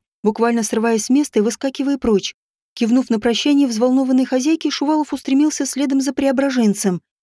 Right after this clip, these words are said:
«Григорий Петрович, подождите!» Огромный рыжий волк, стоявший на крыльце, обернулся и холодно сверкнул синими глазами. «Надо Преображенцев известить», пояснил граф.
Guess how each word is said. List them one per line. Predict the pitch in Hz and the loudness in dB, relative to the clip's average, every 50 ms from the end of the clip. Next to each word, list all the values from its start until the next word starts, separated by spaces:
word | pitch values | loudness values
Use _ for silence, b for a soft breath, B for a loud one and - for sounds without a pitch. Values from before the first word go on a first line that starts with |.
| _ _ _ - | _ _ _ -6
«Григорий | - 196 240 240 233 294 285 269 | 0 2 2 4 4 4 2 4
Петрович, | 302 302 - 320 269 233 202 - - | 2 2 2 4 2 4 2 0 0
подождите!» | - 233 247 269 269 247 240 233 208 - - 196 175 - _ _ _ _ _ _ - | 0 0 2 2 0 0 -2 -2 -2 0 0 0 -2 -2 _ _ _ _ _ _ -4
Огромный | - 202 196 226 247 240 233 226 220 | -4 0 2 2 2 4 4 4 2
рыжий | 220 240 240 214 220 220 | 2 0 0 0 -2 0
волк, | 214 277 294 - - | 0 -2 -4 -4 -8
стоявший | - - 220 226 233 214 - - 220 | -6 -4 -2 -2 -2 -2 -2 0 0
на | 214 208 | 0 0
крыльце, | - 214 226 220 208 - - 208 185 175 _ _ _ _ _ _ _ - | 0 -2 -4 -4 -2 0 2 2 2 0 _ _ _ _ _ _ _ -4
обернулся | - 214 208 254 254 294 320 320 320 - 269 | 0 2 2 2 4 4 4 4 2 2 -2
и | 247 | -2
холодно | - - 269 294 302 285 254 233 254 254 | 0 -2 -2 0 0 0 0 0 0 0
сверкнул | - 247 262 - - 277 302 285 | 0 -2 -2 0 2 2 2 2
синими | - - 294 285 285 285 | 2 2 2 4 4 2
глазами. | 269 247 277 294 277 254 247 226 208 196 185 175 - _ _ _ _ _ _ _ _ - | 2 2 0 0 2 2 2 4 4 2 2 -2 -6 _ _ _ _ _ _ _ _ 2
«Надо | 202 202 233 220 233 214 | 2 4 4 4 2 0
Преображенцев | - 233 247 240 214 262 269 269 302 269 220 - 208 202 226 | 2 2 2 4 4 2 2 2 2 0 2 0 0 0 0
известить», | 208 190 214 226 208 - - 220 196 202 - _ _ _ _ _ _ _ | -2 0 0 -2 -2 -2 -2 -2 -2 -2 -6 _ _ _ _ _ _ _
пояснил | - 214 214 202 - 247 254 254 | -2 0 0 0 0 0 0 0
граф. | 220 220 214 202 185 180 _ _ | 0 0 0 0 0 -2 _ _